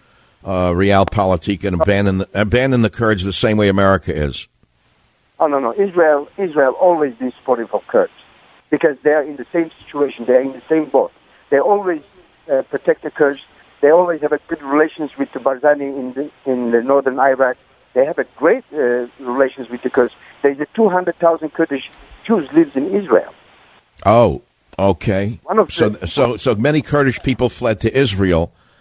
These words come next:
Speaker 1: uh, in the past. Without getting specific, Baran, do you have any relatives? You must have some relatives left over there in the Middle East, correct?
Speaker 2: Of course I do. My entire family is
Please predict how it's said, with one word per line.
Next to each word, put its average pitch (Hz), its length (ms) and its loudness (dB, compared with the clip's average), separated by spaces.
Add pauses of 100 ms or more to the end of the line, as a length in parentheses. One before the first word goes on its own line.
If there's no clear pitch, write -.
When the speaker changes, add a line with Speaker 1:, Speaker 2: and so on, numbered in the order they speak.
(300)
Speaker 1:
uh, 90 260 2
in 98 160 0
the 98 100 2
past. - 680 -2 (580)
Without 165 400 2
getting 170 260 0
specific, 127 800 -2 (640)
Baran, 101 400 4
do 101 80 2
you 156 180 6
have 170 160 4
any 147 140 2
relatives? 123 680 2
You 107 140 2
must 123 280 2
have 87 180 -2
some 101 220 0
relatives 98 420 2
left 101 380 0 (540)
over 101 240 2
there 95 180 2
in 92 80 2
the 90 80 -2
Middle 90 260 -2
East, 98 220 -6
correct? 92 480 -2 (720)
Speaker 2:
Of 123 100 0
course 160 240 0
I 113 120 2
do. 101 80 -10
My 107 260 -2
entire 127 300 0
family 131 300 -2
is - 40 -14